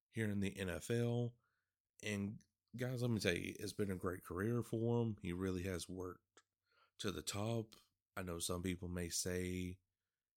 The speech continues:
he cheated his way to the top, and I can agree on some of that things. <laughs> But me as being as a Falcons fan, definitely that Super Bowl fifty-one was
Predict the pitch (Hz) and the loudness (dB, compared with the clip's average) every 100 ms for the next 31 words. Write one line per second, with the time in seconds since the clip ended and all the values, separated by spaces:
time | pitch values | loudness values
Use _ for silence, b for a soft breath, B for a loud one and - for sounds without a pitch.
0 | _ - 104 98 208 247 160 110 98 95 | _ -10 -8 0 2 4 6 6 6 0
1 | 90 92 90 95 92 98 90 92 95 101 | 2 0 0 0 0 0 0 -2 -2 -6
2 | 101 101 101 101 104 101 101 110 107 104 | -6 -4 -2 -2 -2 -2 0 0 0 0
3 | 104 98 - - 131 117 87 - - - | 0 2 4 4 2 -2 -4 -8 -14 -14
4 | - _ - - 139 - b b b b | -14 _ -4 -2 -4 -8 b b b b
5 | b b _ _ - 117 123 110 95 95 | b b _ _ -8 2 4 6 4 2
6 | - - _ _ 104 107 107 101 107 104 | -4 -8 _ _ 2 6 6 6 6 6
7 | 92 - - 107 104 101 - 107 104 98 | 2 0 0 0 -2 -6 -2 0 0 0
8 | 92 92 98 90 87 - - 90 87 85 | 0 0 0 -2 -2 -4 -4 -4 -4 -4
9 | 80 - - 113 131 131 117 92 85 - | -6 -12 -8 -4 -2 -2 -2 -2 -2 -4
10 | - | -6